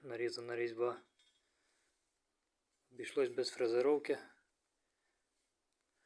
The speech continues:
Напилки просто вирізано, просверлено. І все. Це нижня част-, це, е,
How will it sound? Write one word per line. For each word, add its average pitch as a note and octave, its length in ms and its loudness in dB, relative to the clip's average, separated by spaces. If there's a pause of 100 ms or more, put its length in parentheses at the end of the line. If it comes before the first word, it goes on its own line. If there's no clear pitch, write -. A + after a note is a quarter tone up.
(1600)
Напилки C3 480 2
просто A#2+ 380 -6
вирізано, C3 600 0 (360)
просверлено. A#2+ 760 -2 (1600)
І B2+ 120 -16
все. G#2+ 380 -6 (1160)
Це - 180 -14
нижня D#3 400 -6
част-, - 360 -12
це, A#2+ 320 -8 (1400)
е, A2+ 180 -12